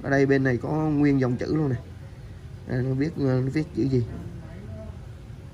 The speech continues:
Đó. Cán gỗ Bát Ca. Ờ, cái cây này nó làm, ờ, rất là đẹp. Cái, cái, ờ, cái lồng đèn này nó làm, ờ, bằng, ờ, cái chốt đồng luôn. Cái chốt thì bằng inox nhưng mà cái lồng đèn là bằng đồng nha.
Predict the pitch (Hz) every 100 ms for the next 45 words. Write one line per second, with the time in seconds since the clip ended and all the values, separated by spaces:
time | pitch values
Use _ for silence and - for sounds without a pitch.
0 | - - - - - - - - - -
1 | 135 151 - - - 147 170 127 160 170
2 | 165 165 160 - - - - - - -
3 | - - 131 135 165 160 151 139 160 135
4 | 135 135 131 156 190 139 135 - - -
5 | - - - - 170 175 170 175 170 165
6 | 156 151 151 - - - - 185 160 143
7 | 139 135 131 127 165 151 135 131 127 127
8 | 127 127 123 123 - 185 185 160 131 147
9 | 143 - - - - 165 190 262 147 135
10 | 151 214 - 160 147 135 160 139 139 135
11 | 135 139 139 143 170